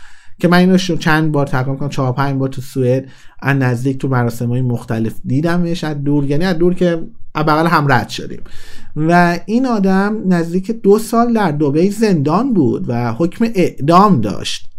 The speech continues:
مجری برنامه تالنت شو، خیلی اینو نمی‌دونن، اینا افشاگریایی است که من انجام می‌دم، برای همینم این برنامه نامش رو دسته. ایشون در دبی به جرم حمله، البته حالا داشت یا نه نمی‌دونم،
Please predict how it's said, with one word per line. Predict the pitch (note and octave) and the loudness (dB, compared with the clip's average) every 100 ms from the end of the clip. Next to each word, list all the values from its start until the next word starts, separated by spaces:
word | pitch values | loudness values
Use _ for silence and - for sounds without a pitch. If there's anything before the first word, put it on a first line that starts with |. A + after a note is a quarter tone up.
| - D3 | -6 0
مجری | D3 B2 C3 G#3+ F3 | 2 2 4 6 6
برنامه | C#3+ C3+ C3+ C#3 | 4 2 2 0
تالنت | C3 - C#3 C3+ C3+ | -2 -2 -2 0 -2
شو، | E3+ | -2
خیلی | F3+ G#3 G3 | 0 2 4
اینو | F#3 E3 | 4 2
نمی‌دونن، | E3 B2+ A2 G#2+ G#2 | 0 0 -2 -6 -6
اینا | A2+ C#3+ | -4 -4
افشاگریایی | - C3 - B2 B2 A#2+ B2+ C#3+ | -4 -6 -4 -2 -2 -2 0 0
است | D#3 - | 0 -2
که | D3+ D#3 - - - - - | -4 -6 -12 -12 -12 -10 -2
من | C3+ D3+ | 0 2
انجام | C3 A#2+ C3+ C#3 | 0 0 0 0
می‌دم، | C#3 C3+ | 0 0
برای | B2 | 0
همینم | C3 C3+ A2+ | 0 0 0
این | A2 | 0
برنامه | A2+ G#2+ G#2+ A2 | -2 -2 -4 -6
نامش | A2+ G#2+ G2+ | -6 -8 -10
رو | - G#2 | -6 -6
دسته. | F#2+ G2+ - - - - - - - - - | -6 -8 -10 -12 -14 -16 -16 -12 -12 -14 -2
ایشون | E3 D3+ F#3 A3 C4 | 0 2 2 2 2
در | F#3+ E3 | 4 2
دبی | D#3 D#3 D3+ D3+ E3+ D#3+ E3+ G3+ A#3+ B3+ | 0 0 0 4 6 6 6 4 4 0
به | F#3 D3+ | 0 0
جرم | D3 G3+ A#3 G#3+ | 2 4 6 4
حمله، | E3 C#3+ C3 D3 D3 D3 D3 D3 C3+ | 2 0 0 0 2 2 4 2 0
البته | C#3+ C3+ | -4 0
حالا | D#3 D3 | 0 2
داشت | D3 C#3 C#3 | 2 2 2
یا | C#3 | 0
نه | C#3+ | 2
نمی‌دونم، | F3 G#3+ E3+ B2+ | 2 2 0 0